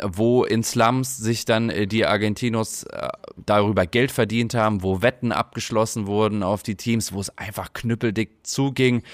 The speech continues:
wo die sich geschlagen haben, getreten haben, beleidigt haben. Also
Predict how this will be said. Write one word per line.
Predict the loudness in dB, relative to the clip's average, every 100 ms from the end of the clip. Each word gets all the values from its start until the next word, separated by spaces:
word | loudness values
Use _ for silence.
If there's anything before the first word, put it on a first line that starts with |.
| -20 -8
wo | -2
die | 2
sich | 2 0 -2
geschlagen | -4 2 4 4 2 2
haben, | 2 2
getreten | -4 0 2 2 2
haben, | 2 2
beleidigt | 2 4 4 4 0 2
haben. | 4 4
Also | 2 2 2 0